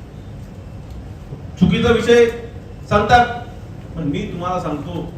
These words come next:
की सुनील भाऊंनी मागील पाच वर्षापासून आपल्या या दोन्ही जिल्ह्याचा विकास झाला पाहिजे, याच्यासाठी प्रामाणिक प्रयत्न केले. आणि अनेक कामांमध्ये जर प्रयत्न यशस्वी झाले नसते, तर चार हजार कोटीचे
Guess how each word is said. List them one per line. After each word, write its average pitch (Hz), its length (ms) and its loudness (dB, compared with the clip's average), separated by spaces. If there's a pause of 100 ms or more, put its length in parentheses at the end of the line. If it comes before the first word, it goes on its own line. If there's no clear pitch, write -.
(420)
की 185 80 -6
सुनील 185 400 -4
भाऊंनी 170 300 2
मागील 165 400 -2
पाच 170 420 2
वर्षापासून 170 540 -2
आपल्या 180 380 2
या 185 160 2
दोन्ही 147 300 2
जिल्ह्याचा 175 920 2
विकास 226 320 6
झाला 202 160 2
पाहिजे, 202 280 2
याच्यासाठी 202 400 2
प्रामाणिक 180 420 6
प्रयत्न - 320 0
केले. 135 320 -8 (960)
आणि 277 200 6
अनेक 277 400 6
कामांमध्ये 277 520 8 (600)
जर 208 140 -4
प्रयत्न 226 380 2
यशस्वी 233 440 0
झाले 208 180 2
नसते, 240 280 2
तर - 260 0
चार 240 240 6
हजार 247 280 8
कोटीचे 247 480 2